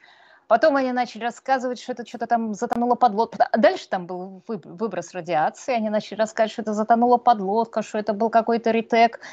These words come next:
Э, ретек, напоминаю, это когда у вас есть, э, не ядерный реактор, но у вас есть, э, м, просто такой долго работающий, м, а, ядерный элемент, который выделяет,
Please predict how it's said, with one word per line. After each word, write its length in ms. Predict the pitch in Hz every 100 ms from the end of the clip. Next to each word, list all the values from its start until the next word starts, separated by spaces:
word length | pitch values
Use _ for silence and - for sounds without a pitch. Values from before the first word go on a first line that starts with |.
| - -
Э, 140 | 185
ретек, 400 | 196 202 285 -
напоминаю, 680 | 190 196 202 190 208 208 -
это 260 | - 190 180
когда 380 | - 175 175 180
у 40 |
вас 260 | 175 180 -
есть, 400 | 180 175 - -
э, 280 | 185 170 139
не 260 | 165 185 196
ядерный 440 | 370 294 226 190
реактор, 340 | 180 156 160 156
но 120 | 170
у 20 |
вас 200 | 180 180
есть, 340 | 175 170 - -
э, 40 |
м, 760 | 170 - - 135 123 151 156 156
просто 280 | - 202 -
такой 300 | 175 170 170
долго 720 | 160 190 170 175 170 165 156 -
работающий, 840 | 170 175 170 160 156 - 165 160 - - - - -
м, 240 | 185 147 - _ _ _ _ -
а, 280 | 156 127 165
ядерный 560 | 185 220 196 196 190
элемент, 300 | 190 220 254
который 340 | - 190 196 180
выделяет, 560 | 180 190 185 175 170